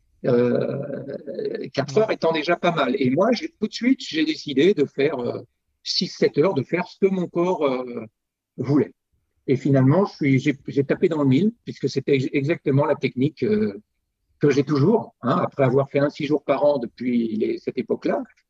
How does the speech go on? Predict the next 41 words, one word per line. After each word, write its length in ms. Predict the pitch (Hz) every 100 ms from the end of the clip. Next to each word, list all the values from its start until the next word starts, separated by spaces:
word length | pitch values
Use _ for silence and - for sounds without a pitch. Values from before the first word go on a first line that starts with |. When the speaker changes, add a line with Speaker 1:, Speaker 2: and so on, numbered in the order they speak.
| _
Speaker 1:
C'est 100 | -
toujours 260 | 214 220 254
cette 160 | 190
technique 380 | 208 - 185 196
que 120 | 165
j'ai. 240 | 123 135 196 _ _ _ _
Je 140 | 127 139
donne 300 | 135 160 196
à, 380 | 143 131 123 120 120 113 110
j'ai, 180 | 123 156
donc 220 | 160 190
j'ai 100 | 185
vu 100 | 185
ça 200 | 220 262 233 _ _ -
directement 640 | 143 185 240 - 196 196
comme 180 | 190 165
ça, 300 | 160 196 247 _ _ _ -
en 420 | 160 156 147 151
disant, 320 | 160 160 208
voilà, 260 | 202 156 117 _ _ _ _
ton 200 | - 202 _
corps 200 | 269 233
a 60 | 220
besoin, 440 | 202 185 202 240 -
tu 140 | 269
ne 100 | 262
mets 160 | 240 226
pas, 200 | - 226
tu 140 | 220
mets 140 | 233 240
à 60 |
sonner 580 | 214 - 214 220 202 - _
le 120 | 156
réveil, 520 | 160 160 165 156 131
effectivement, 540 | 131 151 - 143 143 139
quand 80 | 127
tu 100 | 123
vas 100 | 123
te 40 |
dormir, 400 | 131 123 139 135 - _ _ _ _
euh, 580 | 135 127 123 117 113 107